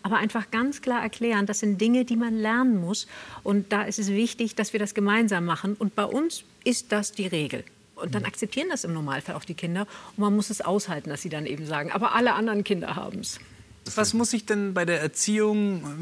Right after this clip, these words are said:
Speaker 3: was Smartphone und Internet angeht, noch ändern?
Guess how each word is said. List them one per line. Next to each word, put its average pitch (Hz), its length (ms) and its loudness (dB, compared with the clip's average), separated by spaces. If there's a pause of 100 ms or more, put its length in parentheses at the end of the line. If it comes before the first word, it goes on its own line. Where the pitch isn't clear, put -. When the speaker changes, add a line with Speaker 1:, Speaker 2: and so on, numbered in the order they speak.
(120)
Speaker 3:
was 156 200 0
Smartphone 170 480 2
und 160 140 -2
Internet 175 420 -2
angeht, 143 420 -4
noch 139 280 -6
ändern? 120 440 0